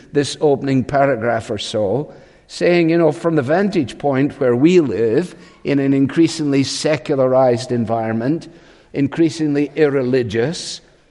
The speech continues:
increasingly self-serving, we might find ourselves amazed at a picture of Luther, deeply troubled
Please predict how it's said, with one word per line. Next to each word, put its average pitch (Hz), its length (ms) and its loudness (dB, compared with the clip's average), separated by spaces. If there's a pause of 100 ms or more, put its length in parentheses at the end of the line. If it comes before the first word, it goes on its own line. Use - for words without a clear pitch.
increasingly 143 760 2
self-serving, 143 1400 0 (1120)
we 180 200 -2
might 165 280 -2
find 143 280 -2
ourselves 131 680 -2 (380)
amazed 156 800 2
at 135 240 -2
a 143 100 -4
picture 135 580 -2
of 131 220 -4
Luther, 127 540 0 (920)
deeply 147 440 0
troubled 135 800 -2